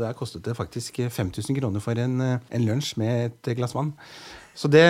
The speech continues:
<clears throat> ifølge min gode kompis Hans Martin Hansen, som faktisk betalte fem tusen kroner for lunsj og et glass vann. Da han var i Dubai, på stopp, for mange år siden. Men det synes jeg ikke det var verdt.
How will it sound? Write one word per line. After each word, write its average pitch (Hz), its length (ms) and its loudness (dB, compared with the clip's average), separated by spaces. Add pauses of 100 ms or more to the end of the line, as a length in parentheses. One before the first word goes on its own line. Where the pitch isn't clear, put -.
(420)
<clears throat> 139 400 2
ifølge 123 320 0
min 120 160 2 (160)
gode 117 160 0
kompis 104 400 -2
Hans 113 160 -2
Martin 113 160 -2
Hansen, 117 320 -2 (300)
som 127 180 2
faktisk 117 380 -2
betalte 160 340 0
fem 107 160 -2
tusen 101 240 -6
kroner 87 240 -4
for 98 160 -4 (160)
lunsj 85 380 -8
og 92 80 -8
et 92 100 -10
glass 85 160 -8
vann. 87 80 -12 (140)
Da 123 100 4
han 117 140 4
var 104 100 0
i 98 80 -4
Dubai, 90 220 -4 (260)
på 101 160 -4
stopp, - 300 -14 (180)
for - 80 -8
mange 90 220 -6
år - 80 -16
siden. - 160 -16 (800)
Men 147 100 4
det 156 100 8
synes 139 160 2
jeg 123 80 0
ikke 123 80 2
det 123 80 2
var 110 80 2
verdt. - 200 -12